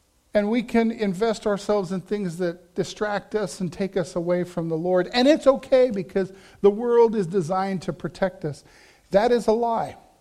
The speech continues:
That is a lie. And it's a lie that seduces us and allows us to say, "You don't have to pay attention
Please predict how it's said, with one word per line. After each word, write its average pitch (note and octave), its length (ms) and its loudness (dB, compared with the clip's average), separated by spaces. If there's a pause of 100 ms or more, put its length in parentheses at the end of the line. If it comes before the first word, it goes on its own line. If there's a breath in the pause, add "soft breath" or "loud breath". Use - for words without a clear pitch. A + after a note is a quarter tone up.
(1700)
That G3 180 4
is F3+ 140 0
a F#3+ 40 4
lie. C#3+ 340 -4 (920)
And B3+ 140 4
it's - 140 2
a G#3 60 4
lie A#3 260 4
that A#3+ 180 4
seduces G3+ 580 -2
us F3 220 2 (480 loud breath)
and F#3 180 0
allows F#3 360 4
us E3+ 140 -6
to D#3+ 100 -6
say, D#3+ 560 0 (1080)
"You F3+ 260 -2
don't G#3 440 -2
have F#3+ 480 -8
to D3 140 -10
pay D#3 220 -8
attention C3+ 600 -14